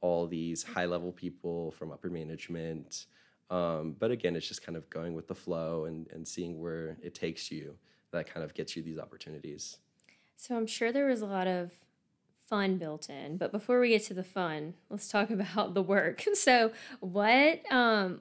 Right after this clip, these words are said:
Speaker 2: what did the day look like, or what was some of the highlights from this incredible experience?
Speaker 1: They did a great job in time, in terms of just kind of blending,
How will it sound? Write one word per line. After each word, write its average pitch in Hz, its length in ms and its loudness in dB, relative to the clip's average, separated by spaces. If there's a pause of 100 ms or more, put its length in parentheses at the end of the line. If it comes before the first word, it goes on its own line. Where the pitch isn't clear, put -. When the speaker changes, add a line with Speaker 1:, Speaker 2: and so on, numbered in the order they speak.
(160)
Speaker 2:
what 220 120 4
did 226 280 4
the 226 80 4
day 202 240 6
look 196 260 2
like, 202 420 2
or 185 60 0
what 190 160 2
was 190 160 -2
some 196 140 -4
of 185 60 -4
the 180 80 -4
highlights 165 800 -8
from 175 560 -4 (260)
this 196 180 -12
incredible 180 420 -2
experience? - 840 -12 (460)
Speaker 1:
They 156 100 4
did 208 140 8
a 170 60 6
great 90 260 -2
job 90 360 0
in 92 120 0
time, 90 440 -4 (280)
in 95 180 -6
terms 90 300 -4
of 85 260 -4
just - 320 -6
kind 85 200 -6
of 80 180 -14
blending, 90 720 0